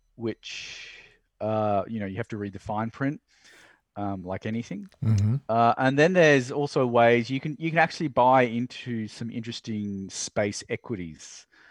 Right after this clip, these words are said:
Speaker 2: Right.
Speaker 1: So, you know, Virgin Galactic's an easy one. Um, gom Space is a good example. Um, and there's a whole range of growing space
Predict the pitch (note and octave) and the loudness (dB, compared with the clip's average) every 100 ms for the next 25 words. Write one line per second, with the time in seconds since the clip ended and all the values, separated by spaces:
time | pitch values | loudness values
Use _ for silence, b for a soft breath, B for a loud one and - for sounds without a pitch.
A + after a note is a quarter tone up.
0 | b F#2 E2 C#2 A#2+ G#2 F#2+ F#2 G2+ F#2 | b -8 -8 -6 -4 -2 -2 -6 -10 -8
1 | G2+ G#2+ G#2 G#2+ G2 - - G2 F#2+ F2 | -4 -4 -4 -6 -6 -8 -16 -12 -10 -10
2 | F#2 G#2 B2+ B2+ B2+ B2 B2+ - - F#2+ | -8 0 4 6 4 2 -4 -8 -8 -6
3 | F#2+ F#2+ F#2 F#2 F#2 F2+ F2 E2+ _ _ | -4 -4 -6 -8 -10 -12 -14 -18 _ _
4 | _ _ _ A2+ A2 A#2+ - A2+ G#2+ A2 | _ _ _ -4 -2 -2 -2 -2 -2 -4
5 | G2+ G#2 G2+ A2+ A2+ A2+ - A#2+ A2 - | -10 -10 -8 -4 -2 -4 -6 -8 -8 -12
6 | _ _ G2 G2+ G#2 G#2+ - b b b | _ _ -20 -18 -18 -18 -20 b b b
7 | b b b b _ _ - - B2 C#3+ | b b b b _ _ -10 -4 2 2
8 | D3 E3 G#3+ F#3 C3 C3 C3 C3+ C#3 B2+ | 4 6 6 6 2 4 6 6 2 -4
9 | A2 A2+ B2 B2 B2 A#2 A2 G#2+ - - | -6 2 6 6 4 2 -2 -4 -4 0
10 | A2 G#2 - - | 2 0 -4 -10